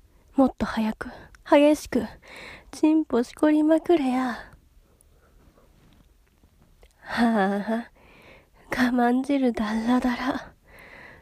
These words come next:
こりゃもう行くな。チンポ見てたらわかるわ。そろそろザーメンドピューって出そうになってるやろ。ええねんで。我慢なんかすんなよ。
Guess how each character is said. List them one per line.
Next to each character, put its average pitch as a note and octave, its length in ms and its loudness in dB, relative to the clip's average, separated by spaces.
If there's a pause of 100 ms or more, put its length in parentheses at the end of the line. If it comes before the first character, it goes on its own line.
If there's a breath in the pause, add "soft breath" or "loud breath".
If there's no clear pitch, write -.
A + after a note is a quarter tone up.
(160 loud breath)
こ A#3 200 2
り A3+ 100 2
ゃ A3 60 0
も A#3 220 0
う B3+ 80 2
行 A#3 100 -4
く - 160 0
な。 C4+ 480 0 (1300 soft breath)
チ - 180 0
ン D4 120 2
ポ A3+ 100 -4
見 F#3+ 140 -4
て - 100 -2
た G#3 140 -2
ら D#3+ 100 0
わ A3 140 -2
か D4+ 120 0
る D4 120 2
わ。 F3+ 260 -4 (1200 soft breath)
そ C#4+ 200 2
ろ C4 120 2
そ G#3+ 140 0
ろ G#3 240 -2 (180)
ザ C4+ 240 2
ー C4+ 40 0
メ C#4 140 2
ン C4 120 -2
ド C4+ 100 2
ピ - 160 -4
ュ D#4 140 2
ー - 20 -2
っ - 20 -4
て - 180 -6
出 A3 120 0
そ E4 160 -2
う E4 60 2
に C4+ 100 0
な G3+ 120 -2
っ - 20 -16
て - 160 -12
る B3 80 -4
や B3 100 0
ろ。 F#3+ 240 -6 (1400)
え A#3 60 -4
え A3+ 280 0
ね G#3+ 200 0
ん F#3+ 100 -2
で。 F#3+ 280 -4 (720 soft breath)
我 F4 360 2
慢 A3 80 -2
な G#3 100 0
ん G3+ 80 -2
か G3+ 100 -2
す - 160 -2
ん F#4 140 2
な D4+ 140 2
よ。 F#3+ 320 -2